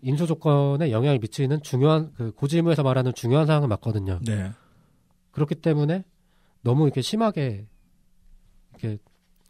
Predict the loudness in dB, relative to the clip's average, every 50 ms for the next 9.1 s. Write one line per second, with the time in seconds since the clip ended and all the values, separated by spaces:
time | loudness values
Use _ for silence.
0 | _ _ _ -4 -2 0 2 4 4 6 6 4 2 0 -4 -6 -6 -4 -4 -4
1 | -4 -4 -2 -4 -4 -4 -6 -16 -20 -20 -20 -20 -20 -20 -20 -20 _ _ _ -6
2 | -4 -4 -4 -2 0 0 4 4 4 4 4 4 2 2 4 4 4 4 4 2
3 | 0 -2 -2 -2 0 0 0 0 0 0 0 0 -2 -2 -2 -4 -4 -6 -6 -6
4 | -6 -4 -2 0 0 0 2 4 4 4 4 4 4 2 0 0 -2 -2 -2 -4
5 | -6 -8 -6 -2 0 2 2 2 2 2 0 0 0 0 -2 0 0 -2 0 0
6 | -2 -4 -4 -6 -8 -6 -4 -4 -4 -2 0 2 2 4 4 4 4 4 2 2
7 | 2 2 0 0 0 -2 -2 -2 0 0 0 0 0 -2 -4 -4 -4 -4 -6 -4
8 | -4 -4 -2 0 0 -2 -2 -2 -2 -2 0 0 -2 -2 -4 -4 -6 -4 -4 -4
9 | -6 -6